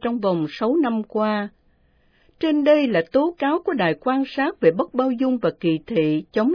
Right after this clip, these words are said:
Kitô hữu tại Âu Châu, được trình bày trong một phúc trình gửi đến Tổ chức An ninh và Cộng tác Âu Châu, gọi tắt là O S C E, hôm mùng chín tháng mười một vừa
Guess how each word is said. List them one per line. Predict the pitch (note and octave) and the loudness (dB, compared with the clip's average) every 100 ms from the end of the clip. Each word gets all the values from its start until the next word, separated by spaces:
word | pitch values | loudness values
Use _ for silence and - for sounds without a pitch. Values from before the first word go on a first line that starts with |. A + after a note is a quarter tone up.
| F4 | -2
Kitô | C4 B3+ B3 G#3+ | -2 4 2 4
hữu | D#3+ F#3 - | 2 2 -2
tại | - | -4
Âu | A3+ A3+ A3 | -2 -2 -2
Châu, | - A3 G#3+ G#3+ - _ _ _ - - | -2 2 2 0 -8 _ _ _ -20 0
được | G#3 - | 0 4
trình | A3 G3+ F#3+ | 4 4 2
bày | G3 F#3+ F3+ F3 | 2 2 0 0
trong | D4 | 0
một | A#3 E3+ | 2 0
phúc | - - - | -6 -6 -2
trình | G#3+ F#3+ F3 D#3+ _ _ - | 0 2 0 -4 _ _ -2
gửi | E3+ F#3 | 0 2
đến | C4+ E4+ | 0 2
Tổ | E3 E3 | 0 2
chức | D#4 G#4 - | -4 -6 -6
An | B3+ B3 | -2 2
ninh | B3 A#3+ A3 | 2 2 0
và | E3 | -4
Cộng | - D3+ E3+ | -2 -4 -2
tác | B3 - - | -4 -8 -2
Âu | A3+ G#3+ - | -2 -2 0
Châu, | G#3+ G#3 G3 - _ _ - | 2 2 2 -4 _ _ 0
gọi | E3 D#3+ | 2 2
tắt | - F3+ - | 0 -6 -4
là | G#3 D#3 - _ | -4 -4 -6 _
O | G#3+ G3+ G3+ _ | 4 4 2 _
S | G#3+ C#4+ - - | -2 -2 -8 -2
C | |
E, | G3+ - G3+ F#3+ F3+ F3 _ _ _ _ | -2 0 0 0 -2 -6 _ _ _ _
hôm | C#4 B3+ | 2 2
mùng | A3 F3 | 2 -2
chín | D#3 B3 E4+ | -2 -2 -2
tháng | F4+ G4+ | -2 -2
mười | F#3+ | 0
một | E3+ E3 - | 2 2 0
vừa | F#3 | 0